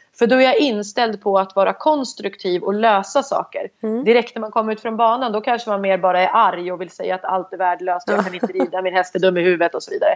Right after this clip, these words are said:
Speaker 2: Ja.
Speaker 1: Och det är inte rätt mental
Speaker 2: Nej,
Speaker 1: inställning, det
Speaker 2: det
Speaker 1: kommer inte hjälpa till nästa gång.
Speaker 2: <laughs> Nej.
Speaker 1: Eh, så att när jag då har funderat på vad som gick bra så går jag vidare och tänker på, "Okej, vad kan jag göra annorlunda nästa gång
Speaker 2: Mm.
Speaker 1: som kommer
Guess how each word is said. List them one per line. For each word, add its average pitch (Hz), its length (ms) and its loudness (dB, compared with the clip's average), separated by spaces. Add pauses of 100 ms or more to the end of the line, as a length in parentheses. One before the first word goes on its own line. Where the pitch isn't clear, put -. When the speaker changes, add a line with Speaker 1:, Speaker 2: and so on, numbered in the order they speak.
(140)
Speaker 2:
Ja. 214 180 4 (100)
Speaker 1:
Och 226 120 4
det 208 140 2
är 254 300 6
inte 208 320 2
rätt 190 220 0
mental 208 460 0
Speaker 2:
Nej, 233 200 8
Speaker 1:
inställning, 247 260 4
det 254 60 6
Speaker 2:
det - 40 8
Speaker 1:
kommer 214 180 0
inte 208 220 -2
hjälpa 190 380 2
till 233 300 -2
nästa 185 260 2
gång. - 160 0 (460)
Speaker 2:
<laughs> - 400 -14
Nej. 254 340 -2
Speaker 1:
Eh, 208 380 2 (280)
så - 140 0
att - 220 -6
när 254 120 -2
jag 254 140 0
då 247 60 0
har 247 100 4
funderat 302 380 -4
på 277 60 -2
vad 226 160 2
som 220 120 -8
gick 214 120 -6
bra 339 360 4
så 359 200 -10
går 294 180 0
jag 294 60 6
vidare 254 280 -2
och 233 60 -6
tänker 208 180 -4
på, 202 100 -8
"Okej, 220 280 2 (420)
vad 330 440 4
kan 277 100 0
jag 247 140 -2
göra 233 340 0
annorlunda 247 760 0
nästa 196 300 -2
gång 226 260 -2 (120)
Speaker 2:
Mm. 233 260 -2 (160)
Speaker 1:
som 240 260 -2
kommer 233 260 2